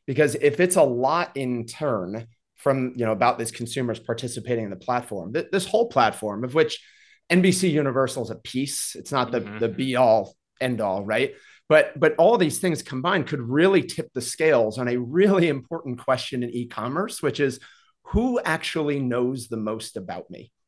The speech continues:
Speaker 1: right? And so if we kind of dial it back a little bit, like, it used to be Google, right? Of course, they didn't really do anything with that information based on search history, but, but they had it. Then Amazon actually eclipsed Google as the most popular e-commerce search engine. So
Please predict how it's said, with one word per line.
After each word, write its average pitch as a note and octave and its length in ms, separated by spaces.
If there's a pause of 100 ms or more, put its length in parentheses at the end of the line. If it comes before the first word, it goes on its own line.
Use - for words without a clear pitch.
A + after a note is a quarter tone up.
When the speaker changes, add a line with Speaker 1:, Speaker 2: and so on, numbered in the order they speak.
(420)
Speaker 1:
right? C3 240
And C#3 100
so D3+ 160
if D3 80
we F3 80
kind F3+ 160
of B2+ 240
dial D3+ 300
it B2 100
back C#3 280
a A#2+ 40
little A2 220
bit, G2 240
like, A#2 100
it B2+ 120
used F3+ 260
to D#3 80
be C3 160
Google, G2 440 (520)
right? C3+ 180
Of D3 80
course, C#3+ 240
they C#3 80
didn't C#3 200
really B2 280
do B2 200
anything G2 340
with F#2 120
that G2 160
information F2+ 720
based F#2 260
on F#2+ 200
search - 300
history, F2+ 440
but, A2+ 300
but A#2 100
they G2+ 100
had G2+ 240
it. G2+ 200 (520)
Then E3 320
Amazon D3 640
actually B2 480
eclipsed D#3+ 640
Google G#2 580
as A2 200
the A2 80
most A#2+ 320
popular A#2+ 840
e-commerce B2 680
search A#2+ 360
engine. F#2+ 400
So A#2+ 300